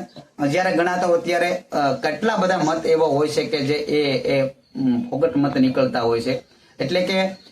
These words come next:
અ, જે તમે મતદાન જ્યારે કરવા જાઓ છો ત્યારે મીડિયાના માધ્યમથી, જો કે એડિટની અંદર એ પણ દેખાવી દો કઈ રીતે ખરેખર મતદાન કરવું જોઈએ, કારણ કે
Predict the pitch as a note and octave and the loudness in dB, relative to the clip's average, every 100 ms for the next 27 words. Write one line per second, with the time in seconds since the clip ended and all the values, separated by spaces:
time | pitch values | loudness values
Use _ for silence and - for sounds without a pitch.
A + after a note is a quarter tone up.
0 | _ B2+ B2+ A#2+ G2 A2+ F#3 G#3 G#3 E3 | _ -2 0 0 -2 0 0 2 0 0
1 | D3+ - F#3 G#3 D#3 F3 E3+ E3 D#3+ D#3 | -2 -4 -2 0 0 2 0 2 2 2
2 | D3+ D3 C#3+ D3 C#3+ D3 C3 C3 C#3+ C#3+ | 2 0 0 -2 -2 2 2 4 2 2
3 | C3 C3+ C3 C#3 - C#3+ C3 C#3+ C3 D3 | 2 2 0 -4 -2 -2 0 -2 -2 -2
4 | E3+ E3+ E3 E3 - E3 F3 D3+ C#3 C3 | -4 -2 0 0 0 0 0 0 -2 0
5 | C#3 C3+ C3 - D#3+ G3 F3 E3 C#3 C#3+ | 0 0 -4 -2 0 0 0 0 -2 -2
6 | C#3 - C3 B2 B2+ C3+ B2 B2+ B2+ B2 | -2 2 2 2 0 0 2 0 2 0
7 | B2 C#3 D3+ | 0 -2 -2